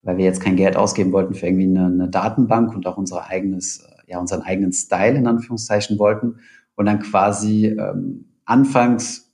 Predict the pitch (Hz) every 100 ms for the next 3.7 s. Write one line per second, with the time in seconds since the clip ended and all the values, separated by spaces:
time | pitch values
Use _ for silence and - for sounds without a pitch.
0 | - 90 110 135 107 113 104 104 87 98
1 | 104 101 92 92 110 87 110 110 110 101
2 | 92 92 92 92 92 98 - 95 95 92
3 | 95 101 110 95 - - 95